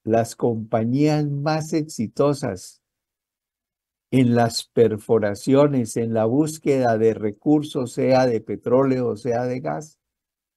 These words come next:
siempre se han caracterizado por tener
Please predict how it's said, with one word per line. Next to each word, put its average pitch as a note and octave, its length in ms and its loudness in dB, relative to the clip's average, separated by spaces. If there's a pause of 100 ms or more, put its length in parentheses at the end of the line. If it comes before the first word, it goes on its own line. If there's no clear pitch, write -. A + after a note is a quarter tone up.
(680)
siempre C3+ 640 0
se B2+ 160 -4
han G#2+ 160 -6
caracterizado A2 1160 -4
por G#2 220 -6
tener A2+ 520 -6